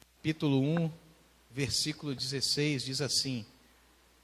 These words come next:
a Ruth falou para Mo-, é, para sua sogra. Disse assim: "Não me instes para que te abandone e deixe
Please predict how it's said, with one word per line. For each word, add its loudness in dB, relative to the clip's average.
a -6
Ruth 0
falou 2
para 2
Mo-, -4
é, -2
para 2
sua 0
sogra. -2
Disse 2
assim: 0
"Não 2
me 4
instes 0
para 2
que -12
te -6
abandone -6
e 0
deixe 6